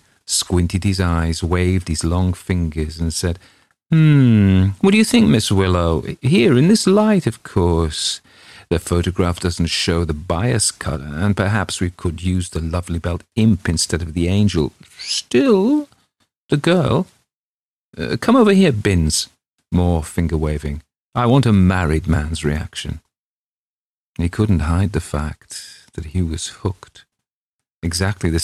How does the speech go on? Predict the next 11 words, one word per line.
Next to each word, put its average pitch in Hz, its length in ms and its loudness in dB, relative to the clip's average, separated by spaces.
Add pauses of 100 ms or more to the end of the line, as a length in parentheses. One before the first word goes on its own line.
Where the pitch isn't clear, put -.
same 87 180 2
thing 90 260 0
happened 90 320 -2
at 85 160 -4
Budford's 95 400 -6
pool 95 300 -2
and 92 140 0
playground, 87 680 0 (280)
except 92 440 -2
that 85 160 -4
Da 85 100 -2